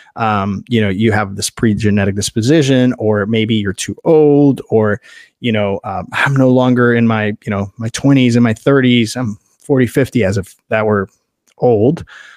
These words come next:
Or I have three or four kids. You don't understand. My body's never gonna go back to normal. And people continue to say these things. And here's what, what, what's actually happening. When you're saying these things,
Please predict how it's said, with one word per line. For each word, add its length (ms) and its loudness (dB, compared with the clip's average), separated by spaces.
Or 180 2
I 140 0
have 340 0
three 200 2
or 80 2
four 240 0
kids. 440 2
You 100 2
don't 60 2
understand. 540 0
My 80 0
body's 320 0
never 140 -4
gonna 100 -8
go 100 -8
back 200 -4
to 100 -10
normal. 500 2
And 120 -2
people 260 0
continue 440 0
to 80 2
say 180 2
these 220 2
things. 180 0
And 140 2
here's 260 0
what, 160 2
what, 240 2
what's 180 0
actually 300 -2
happening. 560 -4
When 120 4
you're 100 2
saying 340 0
these 180 -2
things, 380 -4